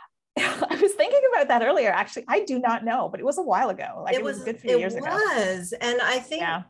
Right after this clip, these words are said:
Speaker 2: maybe we were on, in the same event or something.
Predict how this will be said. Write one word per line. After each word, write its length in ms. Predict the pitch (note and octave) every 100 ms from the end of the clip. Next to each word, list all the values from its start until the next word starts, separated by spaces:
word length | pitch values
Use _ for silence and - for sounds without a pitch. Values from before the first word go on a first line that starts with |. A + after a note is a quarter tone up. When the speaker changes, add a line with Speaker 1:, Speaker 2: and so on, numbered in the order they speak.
| -
Speaker 2:
maybe 460 | A3 A3 A#3+ C4+
we 220 | C4+ B3+ A3+
were 180 | G#3
on, 460 | G3+ F#3 G3 G3 G3 -
in 500 | G#3 G3 G3+ F#3+ - _ _ F#3
the 120 | G3
same 300 | G3+ G3+ F#3+
event 640 | D#3+ G#3+ C#4+ C#4+ C#4+ C4+ -
or 180 | F3 F3+
something. 680 | - D4+ F4+ F4 F3+ F#2+